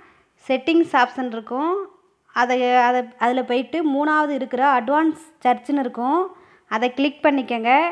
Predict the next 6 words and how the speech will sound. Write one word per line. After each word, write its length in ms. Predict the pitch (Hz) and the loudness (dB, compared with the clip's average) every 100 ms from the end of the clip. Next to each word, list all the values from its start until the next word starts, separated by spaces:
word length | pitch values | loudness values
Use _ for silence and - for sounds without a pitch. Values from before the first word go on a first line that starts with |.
| 359 _ _ _ _ - | -6 _ _ _ _ -6
அதை 120 | 247 247 | -4 -4
கிளிக் 240 | 285 311 - | -4 -4 -2
பண்ணினதும் 520 | 277 262 233 254 330 339 - - | -2 0 -2 0 0 -2 -6 -6
ஒரு, 120 | 240 247 - _ _ _ _ _ _ 233 | -4 -4 -8 _ _ _ _ _ _ 0
ஒரு 100 | 254 262 | 0 4
பேஜ் 240 | 285 330 | 4 4